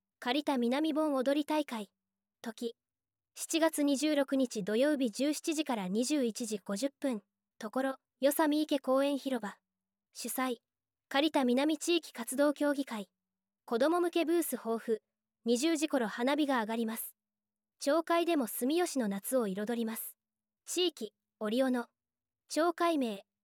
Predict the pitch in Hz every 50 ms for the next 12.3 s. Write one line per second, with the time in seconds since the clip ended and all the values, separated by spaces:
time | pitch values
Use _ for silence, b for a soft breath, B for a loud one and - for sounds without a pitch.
0 | _ _ _ _ _ _ _ _ - 226 226 254 294 320 311 311 302 285 285 269
1 | 285 302 320 320 330 330 - - - 247 226 208 - _ _ _ _ _ - 214
2 | 208 - 269 277 285 285 - 254 214 202 - _ _ _ _ _ _ _ _ -
3 | 254 277 262 - 302 240 226 208 - _ _ _ _ _ _ _ - - - -
4 | 311 294 320 311 - 311 302 302 320 311 - 277 247 233 214 - 269 294 320 311
5 | 285 240 226 - - 311 285 311 320 - 247 202 180 - - 208 226 247 262 277
6 | 277 - 247 226 - _ _ _ _ _ _ _ _ _ _ 214 220 208 - -
7 | 247 254 - _ _ _ _ _ _ _ _ _ _ - 240 247 277 311 339 330
8 | 330 330 311 311 302 320 339 349 330 - 370 370 349 320 294 254 - 226 208 185
9 | 175 180 185 - 254 277 302 302 - 294 254 285 285 262 - 214 196 - _ _
10 | _ _ _ _ _ _ _ _ _ - - 339 349 320 - - 214 196 _ _
11 | _ _ _ _ _ _ _ _ - 220 220 247 285 320 339 294 - 302 294 302
12 | 302 294 277 - - -